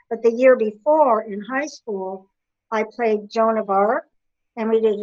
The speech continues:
the Gershwin's American in Paris. And my, my best friend did Marie Antoinette, right? And in the Joan of Arc, I s-, I stood on the edge of the diving board.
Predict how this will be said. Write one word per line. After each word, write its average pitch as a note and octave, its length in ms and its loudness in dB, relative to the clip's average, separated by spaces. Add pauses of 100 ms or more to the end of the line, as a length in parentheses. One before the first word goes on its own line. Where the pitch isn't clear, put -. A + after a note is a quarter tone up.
(160)
the A3 80 -8
Gershwin's A3+ 880 -4
American A3 420 -6
in G3 120 -6
Paris. F#3 600 -12 (460)
And G#3 160 -6
my, G#3 240 -4 (200)
my G#3+ 120 -8
best A3 300 -2
friend G#3+ 220 -6
did G3 200 -4
Marie G3 340 -4
Antoinette, F#3 600 -10 (480)
right? G3+ 280 -8 (420)
And A3+ 220 -2
in A3 120 -4
the G#3+ 100 -6
Joan A#3+ 320 0
of A3 80 0 (140)
Arc, B3 440 4 (380)
I A3 60 -2
s-, A3 200 -8 (120)
I A3 160 0 (160)
stood C4 340 -4
on A3+ 120 0
the A3+ 180 -6
edge A#3+ 240 -2
of G3+ 80 -10
the G#3 80 -6
diving A3+ 420 -2
board. F#3+ 260 -6